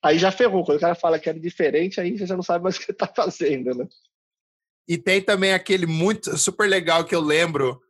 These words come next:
Speaker 2: do, da três M, com o Elvis Presley, com o Jimi Hendrix e com o Snoop Dogg também,
Speaker 1: Puta,
Speaker 2: que eu
Speaker 1: velho,
Speaker 2: lembro.
Speaker 1: esse aí foi um dos primeiros trabalhos que eu fiz no estúdio. Nessa época é quando eu ainda metia a mão no três D.
Speaker 2: Ah,
Speaker 1: Essa
Speaker 2: é?
Speaker 1: peça aí, eu lembro. É,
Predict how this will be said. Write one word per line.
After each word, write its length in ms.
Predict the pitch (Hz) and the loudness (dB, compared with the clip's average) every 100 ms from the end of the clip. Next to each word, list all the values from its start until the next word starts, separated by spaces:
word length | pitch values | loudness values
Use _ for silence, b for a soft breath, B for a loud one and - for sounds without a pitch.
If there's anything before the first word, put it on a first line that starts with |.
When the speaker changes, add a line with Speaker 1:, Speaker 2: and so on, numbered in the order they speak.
| - | -6
Speaker 2:
do, 460 | 139 147 143 139 | -2 2 2 2
da 140 | 135 147 | 0 0
três 420 | - 170 156 143 | 2 2 2 2
M, 340 | 160 175 156 131 | 2 2 0 -4
com 180 | 147 | 0
o 60 | 139 | 2
Elvis 280 | 156 156 - | 2 -2 -4
Presley, 640 | 160 151 170 165 151 139 | 0 2 4 2 0 -4
com 120 | - 135 | -4 -6
o 60 | |
Jimi 220 | 131 151 151 | -4 -4 -4
Hendrix 720 | 165 151 165 147 135 - 139 | -2 0 0 -2 -6 -6 -8
e 80 | |
com 160 | 127 143 | -4 0
o 100 | 135 | 0
Snoop 340 | 131 147 143 127 | 0 -6 -6 0
Dogg 320 | 135 147 - | 2 0 0
também, 260 | 135 185 147 | 0 0 0
Speaker 1:
Puta, 120 | 135 | 0
Speaker 2:
que 40 | |
eu 100 | 127 | 2
Speaker 1:
velho, 160 | 147 156 | 0 0
Speaker 2:
lembro. 120 | - | 0
Speaker 1:
esse 320 | 196 226 - | -2 -2 -2
aí 420 | 180 156 190 214 202 - - | 0 0 -2 -6 -10 -20 -6
foi 340 | 170 190 208 | -2 0 -2
um 80 | 196 | -4
dos 160 | 190 - | -4 -8
primeiros 460 | 175 151 175 190 | -6 -4 -4 -4
trabalhos 420 | 185 156 147 151 | -6 -4 -4 -4
que 60 | 147 | -10
eu 40 | |
fiz 160 | 143 143 | -10 -10
no 60 | 151 | -10
estúdio. 380 | - 131 120 120 | -10 -8 -6 -4
Nessa 380 | 139 - - 143 | -4 -6 -2 0
época 240 | 147 160 | 0 -4
é 60 | 156 | -2
quando 200 | 147 143 | -2 0
eu 60 | |
ainda 180 | 143 151 | 0 0
metia 260 | 151 151 147 | -2 -4 -4
a 40 | |
mão 100 | 139 | -4
no 80 | 147 | -6
três 240 | 151 147 | -4 -4
D. 200 | 120 110 - b b b b 151 | -2 -4 -6 b b b b 0
Speaker 2:
Ah, 180 | 185 | 2
Speaker 1:
Essa 100 | 180 | 2
Speaker 2:
é? 100 | 196 135 | 2 2
Speaker 1:
peça 300 | 139 - 127 | 0 0 0
aí, 120 | 135 | 0
eu 60 | |
lembro. 260 | 135 131 127 131 | 0 -2 -4 -4
É, 320 | 135 131 127 | 0 2 2